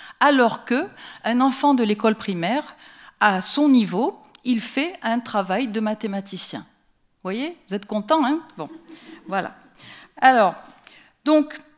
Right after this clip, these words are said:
euh, on va maintenant entrer dans le vif du sujet. Voilà notre brave chat de Gueluc, donc je, dont je suis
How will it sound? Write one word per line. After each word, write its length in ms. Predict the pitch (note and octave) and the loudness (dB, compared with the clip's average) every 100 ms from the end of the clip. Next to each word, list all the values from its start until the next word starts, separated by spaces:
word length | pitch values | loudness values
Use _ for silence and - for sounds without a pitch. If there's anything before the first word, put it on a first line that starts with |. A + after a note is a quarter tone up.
| _ _ _ _ _ _ - - _ A3+ | _ _ _ _ _ _ -20 -20 _ 0
euh, 640 | A#3+ A3+ G3+ F#3+ F3+ E3 - - _ _ _ _ _ - | 2 2 0 -4 -8 -12 -16 -20 _ _ _ _ _ -6
on 80 | A#3+ | 0
va 320 | C4+ C#4+ - | 4 4 4
maintenant 500 | A#3+ A#3+ B3 C#4+ D4 - | 0 -2 0 2 2 0
entrer 400 | A#3+ - D4+ B3+ | -4 -2 -6 -4
dans 100 | A3 | -4
le 80 | |
vif 240 | G#3+ B3 A#3+ | -4 -6 -6
du 100 | A3+ | -8
sujet. 640 | - F#3+ F3 B3 C#4 C4 - | -12 -12 -8 -6 -6 -8 -10
Voilà 300 | G3 G#3+ A3+ | -6 -4 -4
notre 340 | G#3 G3+ - | -8 -12 -14
brave 560 | F3+ G3 A3 G3+ F#3 F3+ | -8 -2 -2 -2 -8 -6
chat 360 | - A#3 G#3+ | -4 -2 -2
de 120 | F#3+ F#3 | -2 -8
Gueluc, 440 | F#3 G3 B3+ A#3+ | -8 -6 -4 -6
donc 200 | G3 F#3 | -10 -14
je, 140 | F3 | -14
dont 240 | F3 G3 G3+ | -16 -14 -14
je 100 | F3+ | -12
suis 220 | - A#3 | -10 -8